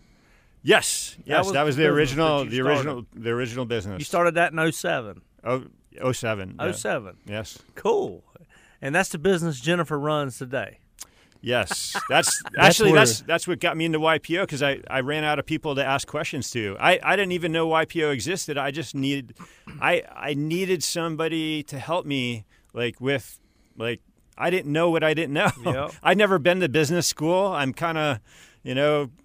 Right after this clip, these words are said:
Speaker 2: Yeah, you're
Speaker 1: mo-
Speaker 2: boot-, bootstrap guy.
Speaker 1: bootstrap
Speaker 2: Let's
Speaker 1: guy.
Speaker 2: talk about it.
Speaker 1: Super bootstrap guy.
Speaker 2: I mean, you, you, you're wanting to be a motocross guy. I mean, all, all your whole story is really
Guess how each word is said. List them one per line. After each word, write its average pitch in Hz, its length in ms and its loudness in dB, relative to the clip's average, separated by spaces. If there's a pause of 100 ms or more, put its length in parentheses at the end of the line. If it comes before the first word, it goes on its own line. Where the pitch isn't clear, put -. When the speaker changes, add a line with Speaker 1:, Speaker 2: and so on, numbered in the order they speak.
(180)
Speaker 2:
Yeah, 139 120 -10
you're 135 160 -4
Speaker 1:
mo- 143 80 2
Speaker 2:
boot-, 190 360 0
bootstrap 170 540 2
guy. 143 140 4
Speaker 1:
bootstrap 170 420 6
Speaker 2:
Let's 160 120 2
Speaker 1:
guy. 120 220 6
Speaker 2:
talk 92 80 -6
about 110 260 -6
it. - 20 -6
Speaker 1:
Super 170 320 2
bootstrap 120 480 -2
guy. 101 260 -10 (160)
Speaker 2:
I 123 80 -6
mean, 123 400 -10 (140)
you, 123 280 -14
you, 110 320 -14 (720)
you're 123 220 -8
wanting 139 280 -4
to 131 40 -6
be 147 140 -2
a 135 60 -2
motocross 139 600 -2
guy. 135 260 0
I 139 40 -2
mean, 160 180 0
all, 175 200 4
all 190 240 4
your 156 160 -2
whole 135 160 0
story 143 300 -6
is 110 180 -6
really 123 160 -8